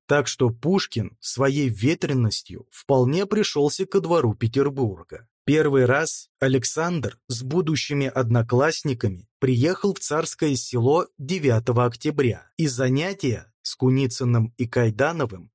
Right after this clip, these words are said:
начались уже на следующий день, за девять дней до открытия лицея. Директор Малиновский пишет Разумовскому, что лицеисты одеты в казённые сюртуки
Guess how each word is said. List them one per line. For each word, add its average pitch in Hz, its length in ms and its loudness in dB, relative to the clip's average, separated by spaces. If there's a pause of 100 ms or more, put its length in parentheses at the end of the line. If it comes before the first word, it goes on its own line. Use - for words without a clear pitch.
(160)
начались 147 640 0
уже 151 360 2
на 151 140 0
следующий 131 720 0
день, 131 400 -4 (140)
за 139 260 0
девять 131 400 2
дней 143 420 0
до 135 260 4
открытия 127 600 2
лицея. 127 680 -2 (140)
Директор 135 540 2
Малиновский 127 760 2
пишет - 400 -2
Разумовскому, 165 1000 -2
что 139 440 0
лицеисты 123 920 0 (120)
одеты 131 460 0
в - 80 -6
казённые 139 680 2
сюртуки 147 800 -4